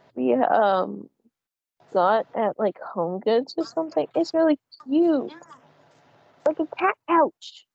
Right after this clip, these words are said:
Well, I mean, I think it's made for children, but these are my fur children, my fur babies. They get to go on the mini couch, as well as the big couch, as well as on my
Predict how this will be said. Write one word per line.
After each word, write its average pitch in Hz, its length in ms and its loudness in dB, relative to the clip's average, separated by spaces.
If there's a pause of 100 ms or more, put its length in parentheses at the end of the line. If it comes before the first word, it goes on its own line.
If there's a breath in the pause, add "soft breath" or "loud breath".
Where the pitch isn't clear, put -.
(140)
Well, 254 140 2
I 233 40 4
mean, 220 200 2
I 208 120 -2
think 254 220 0
it's 302 100 -4
made 254 200 2
for 220 120 -2
children, 262 580 -2 (680)
but 208 300 2 (200)
these 262 160 2
are 277 100 4
my 226 240 2 (340)
fur 120 400 0
children, 170 500 -4 (380)
my 196 80 0
fur 247 200 2
babies. 208 580 -2 (880)
They 208 80 -2
get 214 240 -2
to - 80 -14
go 208 200 4
on 202 180 -2
the 202 120 -4 (200)
mini 233 280 0
couch, - 460 -2 (680)
as 214 160 -4
well 220 160 2
as 220 140 -4
the 208 100 -4
big 214 200 0
couch, - 600 -4 (1900)
as 220 140 -2
well 240 180 4
as 233 100 -2
on 220 140 0
my 196 180 2